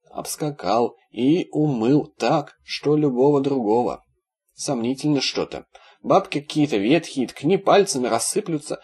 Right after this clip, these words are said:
однако тыкать пальцем он не спешил. «Рекомендую его связать», подал голос Эриксон. «Помалкивай, падаль шимоборская», зашипела на него Галина. «Решил дождаться, пока мы его приготовим,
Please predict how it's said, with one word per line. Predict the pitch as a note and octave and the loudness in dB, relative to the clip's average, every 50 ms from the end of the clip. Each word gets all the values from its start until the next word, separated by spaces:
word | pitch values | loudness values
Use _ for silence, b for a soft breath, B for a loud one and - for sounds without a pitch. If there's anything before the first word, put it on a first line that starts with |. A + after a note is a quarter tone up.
| b | b
однако | b - A#2 B2+ D3 G3 G#3 G#3 G3 | b -4 -2 0 0 0 0 -2 -4
тыкать | F#3+ - F#3+ G3 G3 F#3 F3 - - | -2 0 -2 0 2 0 -2 0 2
пальцем | D3 D3 D3+ D3+ - E3 D#3 | 2 2 2 0 -2 -2 -2
он | C#3 B2 A#2+ | -2 -2 -2
не | B2 A#2+ | -4 -4
спешил. | - - - B2+ - - - F2 D2 C2+ - _ _ _ _ _ _ _ _ _ _ _ _ _ _ _ _ _ _ _ _ _ _ _ _ b b b b b b b b b b | -6 -6 -6 -4 -4 -4 -4 -4 -6 -6 -8 _ _ _ _ _ _ _ _ _ _ _ _ _ _ _ _ _ _ _ _ _ _ _ _ b b b b b b b b b b
«Рекомендую | C3 D#3+ G#3 A3 G#3+ G#3 G3 G3 F#3+ F#3+ F3 F#3+ F#3+ F#3+ F#3 | 4 4 4 6 6 6 6 6 6 6 6 6 6 6 6
его | F3 E3+ E3+ E3+ | 4 4 4 4
связать», | E3 - D#3 D3+ D3+ D3 D3+ C#3+ A#2+ E2+ - - _ _ | 2 2 2 2 4 4 2 2 0 -2 -6 -12 _ _
подал | - B2+ A#2 G#2+ G#2+ G#2 G#2+ | 0 0 2 2 4 2 2
голос | G#2 A2 G#2 G2 G2 F#2+ - A#2+ | 4 4 2 2 2 0 0 0
Эриксон. | A2 G2+ G#2 F#2 - - - - - - _ _ b b b b b b _ | 0 0 0 -2 -4 -8 -10 -10 -14 -20 _ _ b b b b b b _
«Помалкивай, | D3 D3 D3+ D#3+ D#3+ C#3+ - - - C#2 C#2 D2 - - _ _ _ _ _ _ _ | 0 2 4 4 4 4 2 -2 -6 -6 -6 -6 -6 -8 _ _ _ _ _ _ _
падаль | A#2 G#2 G2+ F#2 F#2+ F#2 | 4 4 4 4 0 -2
шимоборская», | - - - A2+ G#2+ G2 F#2+ G#2 F#2 F#2 - - - - F2 D#2 - - | -2 -2 -2 0 0 2 2 2 2 2 -2 -4 -4 -4 -4 -4 -4 -6
зашипела | - G2 G2+ - - G#2 - G#2+ F#2+ F#2 F#2 | -6 -4 -2 0 -2 0 2 2 2 2 0
на | F#2 | 0
него | F#2 G2 F#2+ F2+ F#2 | -2 -2 -2 -2 0
Галина. | F#2 G2 G2 G2 G2 F#2 E2+ E2 b b b - | 0 0 0 0 0 -2 -2 -4 b b b -2
«Решил | - A#2+ C3 - E3 D#3 D#3 | 0 0 2 4 4 6 6
дождаться, | D3 C#3+ C#3 C3 C#3+ D3+ D3+ - - | 6 6 4 4 4 2 2 0 -2
пока | - - - - C#3 | -4 -4 -2 0 0
мы | C3+ C#3 C#3 | 2 2 2
его | C#3 C#3 C#3 C3+ | 4 4 2 2
приготовим, | C3 - - C3 C3+ D3 D3 D3 - F#3+ F#3 D3 F#2+ - | 2 0 -2 2 2 2 2 2 2 2 2 2 0 -4